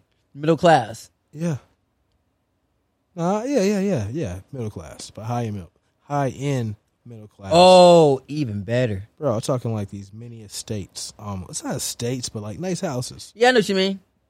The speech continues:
Speaker 1: The nice houses.
Speaker 2: Yeah. It's her hood day. So I'm driving. Of course, it's like the, the, uh, neighborhood circumference is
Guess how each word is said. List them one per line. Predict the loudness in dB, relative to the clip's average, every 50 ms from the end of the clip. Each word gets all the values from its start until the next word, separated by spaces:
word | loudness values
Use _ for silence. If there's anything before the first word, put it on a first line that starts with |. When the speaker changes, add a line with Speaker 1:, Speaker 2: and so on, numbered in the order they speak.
| _
Speaker 1:
The | -6 0
nice | 2 2 4 4
houses. | 4 4 4 2 0 -4 -8 -10 -12 -14 _ _ _ _ _ _ _
Speaker 2:
Yeah. | -6 -4 -4 -4 -4 -6 -10 _ _ _ _ _ _ _ _ _ _ _ _ _ _ _ _ _ _ _ -10
It's | -6 -2
her | -2 0
hood | 0 2 0 0 -2 -4
day. | -6 -10 -12 -14 _ _ _ _ _ _ _ _ _ _ _ _ _ _ _ _ _ _ _ _ _ _ _ _ _ _
So | -14 -8 -4 -4
I'm | -2
driving. | 0 2 2 2 0 -2 -6 -8 -10 -12 -14 _ -20
Of | -18 -6
course, | -2 -2 -2 0 -2
it's | -2 -2
like | -2 -4 -4 -6
the, | -10 -20 _ _ _ _ -20
the, | -18 -16 -10 -8 -6
uh, | -4 -4 -4 -4 -4 -6 -8 -12 _ _ _ _ -14
neighborhood | -8 -6 -6 -2 -2 0 0 2 2 2 0 -2 -4 _ _ _ _ _
circumference | -12 -12 -8 -4 -4 -4 -4 -4 -4 -6 -8 -8 -8
is | -10 -10 -12 -14 -16